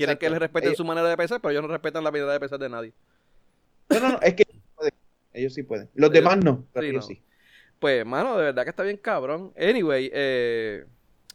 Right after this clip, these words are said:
Speaker 2: de todos estos revolú, eh, hubo unas manifestaciones fuera de S B S, hay un montón de manifestaciones, las tetas locas están, ya tú sabes,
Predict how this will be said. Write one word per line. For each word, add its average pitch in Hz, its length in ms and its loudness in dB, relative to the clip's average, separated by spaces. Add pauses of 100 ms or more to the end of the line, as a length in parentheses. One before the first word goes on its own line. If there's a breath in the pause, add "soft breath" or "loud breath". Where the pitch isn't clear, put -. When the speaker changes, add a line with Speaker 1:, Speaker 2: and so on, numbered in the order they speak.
Speaker 2:
de 139 160 0
todos 143 140 2
estos 180 180 -2
revolú, 180 720 2
eh, 143 240 0
hubo 156 140 4
unas 170 180 4
manifestaciones 165 640 -2
fuera 165 160 6
de 160 100 6
S 147 80 -2
B 147 240 -2
S, 202 120 -2
hay 156 100 -2
un 156 60 -2
montón 160 180 -6
de 170 80 -4
manifestaciones, 160 580 -2
las 160 100 0
tetas 127 200 -6
locas 135 240 -4
están, 151 320 -2
ya 160 80 -4
tú 165 100 -8
sabes, 127 300 -2